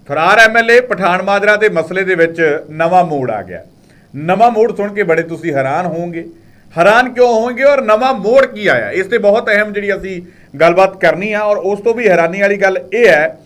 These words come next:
ਕਿ ਲਗਾਤਾਰ ਪੰਜਾਬ ਸਰਕਾਰ ਕੇਂਦਰ ਸਰਕਾਰ ਤੇ ਇਲਜ਼ਾਮ ਲਾ ਰਹੀ ਹੈ ਕਿ ਸਾਨੂੰ ਹੜ੍ਹਾਂ ਦੀ ਮਾਰ ਹੇਠ ਇੱਕ ਕੋਈ ਪੈਕੇਜ ਨਹੀਂ ਦਿੱਤਾ ਗਿਆ, ਸਾਨੂੰ ਵੱਡਾ ਪੈਕੇਜ ਚਾਹੀਦਾ ਸੀ, ਸਾਡੇ ਕਿਸਾਨਾਂ, ਅਹ, ਦਾ ਵੱਡਾ ਨੁਕਸਾਨ ਹੋਇਆ, ਸਾਡੇ ਲੋਕਾਂ ਦਾ ਵੱਡਾ ਨੁਕਸਾਨ ਹੋਇਆ। ਪਰ ਅਸਲੀਅਤ ਗੱਲ ਇਹ ਹੈ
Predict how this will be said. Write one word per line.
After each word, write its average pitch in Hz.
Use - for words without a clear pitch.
ਕਿ 214
ਲਗਾਤਾਰ 180
ਪੰਜਾਬ 180
ਸਰਕਾਰ 226
ਕੇਂਦਰ 202
ਸਰਕਾਰ 180
ਤੇ 165
ਇਲਜ਼ਾਮ 135
ਲਾ 208
ਰਹੀ 208
ਹੈ 196
ਕਿ 202
ਸਾਨੂੰ 202
ਹੜ੍ਹਾਂ 247
ਦੀ 233
ਮਾਰ 185
ਹੇਠ 170
ਇੱਕ 175
ਕੋਈ 175
ਪੈਕੇਜ 175
ਨਹੀਂ 190
ਦਿੱਤਾ 180
ਗਿਆ, 170
ਸਾਨੂੰ 175
ਵੱਡਾ 156
ਪੈਕੇਜ 196
ਚਾਹੀਦਾ 175
ਸੀ, 175
ਸਾਡੇ 160
ਕਿਸਾਨਾਂ, 175
ਅਹ, 170
ਦਾ 170
ਵੱਡਾ 175
ਨੁਕਸਾਨ 170
ਹੋਇਆ, 170
ਸਾਡੇ 165
ਲੋਕਾਂ 147
ਦਾ 185
ਵੱਡਾ 165
ਨੁਕਸਾਨ 156
ਹੋਇਆ। 165
ਪਰ 214
ਅਸਲੀਅਤ 240
ਗੱਲ 180
ਇਹ 165
ਹੈ 160